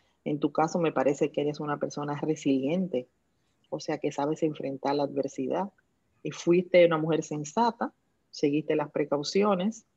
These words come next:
las medidas preventivas que se recomendaron, y después te fuiste adaptando y dijiste, "Bueno, ya esto, ya yo sé lo que tengo que hacer, lo que tengo que hacer era con menos, eh, premura, con menos, eh, qué sé yo, menos formalidad", porque al principio estábamos como obsesionados con tantas cosas.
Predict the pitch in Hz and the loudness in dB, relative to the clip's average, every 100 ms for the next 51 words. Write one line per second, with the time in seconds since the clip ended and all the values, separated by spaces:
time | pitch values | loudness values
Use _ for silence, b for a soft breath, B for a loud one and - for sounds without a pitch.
0 | _ 151 143 143 143 147 151 - - B | _ -10 -6 -2 0 0 -4 -10 -20 B
1 | B - - 160 156 147 156 156 156 156 | B -12 2 6 6 4 2 2 0 -2
2 | 151 151 147 151 156 170 220 190 202 233 | -2 -2 -2 -4 -2 2 2 2 0 -4
3 | _ - 254 285 285 269 269 - 254 269 | _ -4 0 0 4 4 4 2 2 2
4 | 262 262 - 139 143 151 156 151 143 165 | 0 -2 0 0 2 0 0 -2 -4 -4
5 | 202 - 123 139 - - - _ _ _ | -4 -4 -6 -6 -6 -6 -8 _ _ _
6 | - 147 143 139 143 139 139 143 - 226 | 2 4 4 2 0 2 2 2 2 0
7 | 294 277 202 156 151 151 143 139 139 135 | 0 -2 0 -2 -2 0 0 0 -6 -10
8 | 139 - 147 151 151 151 147 - - - | -12 -8 -2 0 0 0 -2 -6 -10 -12
9 | _ _ _ - 151 151 165 165 254 262 | _ _ _ 2 2 6 4 6 6 6
10 | 233 240 190 131 131 135 139 - - 143 | 4 2 -2 -2 -2 -2 -4 -6 -6 -4
11 | 127 - - - - - _ _ _ _ | -4 -4 -4 -6 -10 -16 _ _ _ _
12 | _ _ _ - 160 170 170 165 143 - | _ _ _ -4 2 6 6 6 2 2
13 | 170 160 151 139 143 202 170 - 139 135 | 2 4 4 4 4 2 2 2 0 0
14 | 135 139 156 160 160 143 156 - 143 127 | -2 0 0 0 0 0 0 -4 -4 -4
15 | - 147 - 135 131 165 135 131 135 127 | -2 -4 0 0 0 0 0 -2 -8 -6
16 | 135 135 131 202 208 175 175 | -6 -8 -4 2 2 0 -6